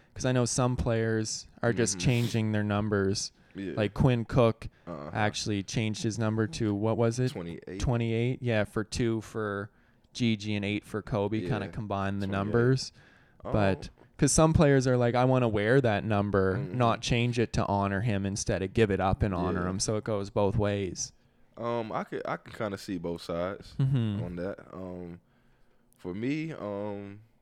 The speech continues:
Speaker 2: I know the Lakers, no, no, no one
Speaker 1: Oh, yeah, that's
Speaker 2: is
Speaker 1: a
Speaker 2: over
Speaker 1: fact.
Speaker 2: that. Or, let me see.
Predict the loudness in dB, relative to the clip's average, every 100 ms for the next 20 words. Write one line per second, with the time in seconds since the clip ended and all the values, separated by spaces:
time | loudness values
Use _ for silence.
0 | _ -6 -4 -2 -4 -2 -2 -2 -4 -8
1 | -6 -6 -6 -8 -8 -8 -14 -20 _ _
2 | -8 -6 -4 -6 -6 -8 0 2 4 4
3 | 0 0 -2 0 2 4 4 2 0 -6
4 | -12 _ _ _ -6 -2 -2 -6 _ _
5 | _ _ -20 -18 -18 -16 -16